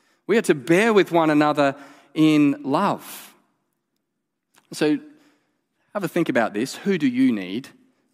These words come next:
to bear with in love at the moment in your life? Who do you need to bear with in love in order to keep Christian unity? The second course of action is verse three, to be eager. What a great word, be eager.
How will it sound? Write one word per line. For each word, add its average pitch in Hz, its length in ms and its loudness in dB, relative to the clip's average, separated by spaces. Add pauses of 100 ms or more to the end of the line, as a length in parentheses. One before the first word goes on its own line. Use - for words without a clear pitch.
(160)
to 110 120 -10
bear 113 380 -6
with 98 260 -8
in 90 260 -14
love 95 400 -10 (380)
at - 80 -20
the - 80 -18
moment 98 320 -12 (280)
in 92 60 -20
your 90 120 -18
life? 90 280 -16 (1040)
Who 147 80 -2
do 151 80 -2
you 143 60 2
need 127 200 -2
to 107 60 -10
bear 104 280 -6
with 104 140 -6
in 95 140 -12
love 95 260 -10
in 95 120 -10
order 101 180 -10
to 101 120 -18
keep - 380 -12
Christian - 460 -14
unity? 101 480 -10 (960)
The 131 60 -4
second 190 380 0
course 156 280 0
of 131 100 -4
action 131 540 -4
is 127 340 -2
verse 123 340 -4
three, 123 280 -2
to 113 220 -8
be 104 320 -6
eager. 117 440 -2 (120)
What 135 100 -8
a 117 40 -8
great 104 300 -10
word, 101 280 -10
be 117 240 -8
eager. 113 320 -6